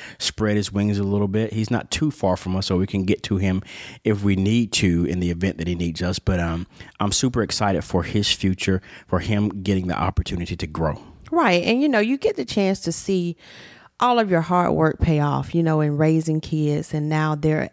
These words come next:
Speaker 2: they're having to go out and be on their own. And so you're able to really see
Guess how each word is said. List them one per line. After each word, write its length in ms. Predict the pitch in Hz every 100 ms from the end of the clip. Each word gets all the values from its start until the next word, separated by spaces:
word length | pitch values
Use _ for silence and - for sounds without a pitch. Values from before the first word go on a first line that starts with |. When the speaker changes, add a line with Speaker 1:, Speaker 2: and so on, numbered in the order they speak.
| _ -
Speaker 2:
they're 220 | 156 160
having 360 | 165 156 151
to 120 | - 143
go 220 | 147 151
out 240 | 143 143
and 280 | 143 139 139 - - - - - -
be 180 | 165 180
on 160 | 170
their 180 | 160 147
own. 420 | - 160 156 151 147
And 140 | 147
so 140 | 156
you're 280 | 147 160 170 -
able 260 | 160 156 151
to 140 | 151
really 260 | 156 160 147
see 440 | - 180 165